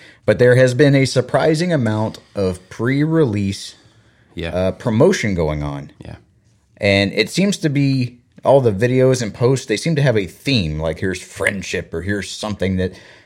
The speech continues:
Speaker 1: they're, they're trying to, to instill in the, the viewer, like, the feelings that you get from Star Wars as a whole, and maybe how this, maybe scenes in this movie that, that personify those,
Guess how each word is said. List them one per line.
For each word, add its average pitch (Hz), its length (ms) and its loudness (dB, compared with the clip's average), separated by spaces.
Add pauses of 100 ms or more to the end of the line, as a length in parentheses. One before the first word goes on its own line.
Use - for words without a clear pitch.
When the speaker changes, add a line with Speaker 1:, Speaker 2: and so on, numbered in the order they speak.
Speaker 1:
they're, 98 160 -2
they're 98 180 -2
trying 113 420 0
to, 98 480 -4 (500)
to 87 380 -6 (160)
instill 120 800 2
in 104 220 0
the, 92 320 -2 (280)
the 95 140 -2
viewer, 98 640 0 (800)
like, 90 240 -2
the 92 140 0
feelings 127 720 2
that 110 160 -2
you 101 140 -4
get 101 200 0
from 101 200 -4
Star 101 260 2
Wars 104 220 0
as 98 180 0
a 87 60 -2
whole, 113 420 0
and 92 160 -2
maybe 95 320 -2
how 95 360 0
this, 95 480 -6 (680)
maybe 85 240 -6
scenes 90 400 -4
in 95 80 0
this 95 180 -4
movie 92 440 -4
that, 85 340 -8 (580)
that - 140 -10
personify 151 600 -2
those, 185 360 -4